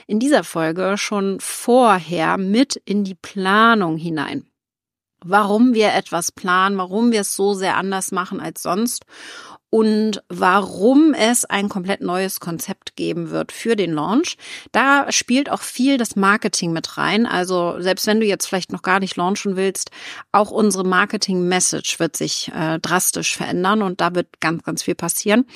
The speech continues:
Und ich nehme dich jetzt mal so ein bisschen mit hinter die Kulissen und erzähl erstmal so ein bisschen aus dem Nähkästchen, was ich die letzten fünf Wochen gemacht habe.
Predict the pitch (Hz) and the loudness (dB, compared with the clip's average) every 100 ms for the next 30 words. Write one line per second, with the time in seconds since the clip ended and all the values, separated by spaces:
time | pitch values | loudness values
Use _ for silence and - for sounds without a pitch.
0 | - - - - - - 277 294 226 220 | -14 -12 -12 -14 0 6 6 6 4 4
1 | 214 196 - 196 180 170 180 175 190 180 | 4 0 -2 -2 -2 -2 -2 0 2 4
2 | 175 - - - 156 151 156 - 165 165 | 4 2 0 -4 -4 -2 -2 -2 0 0
3 | - 202 202 202 - - 160 - 185 190 | 0 2 2 0 -2 -4 -4 -2 0 2
4 | 202 240 220 208 190 180 165 170 170 190 | 4 4 2 0 0 -2 -2 -2 0 -2
5 | - 220 - - 220 202 196 196 180 - | 0 0 0 2 2 2 0 0 0 0
6 | 190 202 185 175 165 175 165 160 - - | -4 -2 -4 -4 -4 -2 -2 -2 -6 -2
7 | 175 190 | 0 0